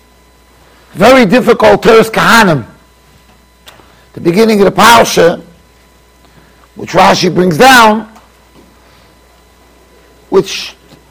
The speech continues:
in a way makes it even harder to understand. Ob-, the obvious question is, why is the Akdoma to the Avodas Yom Kippur, the, the Misa of Shnei Bnei Aaron?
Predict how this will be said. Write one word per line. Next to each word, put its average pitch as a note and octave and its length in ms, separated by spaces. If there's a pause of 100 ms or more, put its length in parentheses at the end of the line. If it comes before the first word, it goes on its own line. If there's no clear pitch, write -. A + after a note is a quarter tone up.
(400)
in F3+ 140
a G#3 80
way A#3 580
makes A3+ 340
it A3 80
even A3+ 160
harder A3 380
to - 100
understand. G3 640 (920)
Ob-, D4+ 280
the - 80
obvious E4 380
question A#3+ 360
is, B3+ 140
why A#3+ 240
is C#4+ 140
the B3 60
Akdoma A#3 760 (920)
to F3+ 100
the G#3 60
Avodas A#3 580
Yom G#3+ 180
Kippur, A3 640 (2250)
the, G3+ 540
the G3+ 120
Misa A#3+ 460
of A3 60
Shnei A#3+ 300
Bnei A3+ 260
Aaron? G3 360